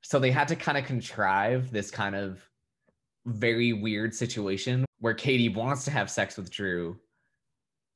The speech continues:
and then they have to make Drew have sex with Katie somehow, but they also wanted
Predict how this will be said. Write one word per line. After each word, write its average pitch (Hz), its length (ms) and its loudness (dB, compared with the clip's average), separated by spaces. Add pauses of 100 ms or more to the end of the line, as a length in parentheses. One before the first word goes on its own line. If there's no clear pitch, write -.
(140)
and 117 140 0
then 101 260 0
they 107 140 2
have 107 240 -2
to 117 120 -2
make 104 480 -4
Drew 107 720 0
have 95 240 -6
sex - 300 -4
with 95 100 -12
Katie 110 280 -2
somehow, 160 580 -2 (360)
but 131 260 2
they 123 120 4
also 135 400 4
wanted 117 580 2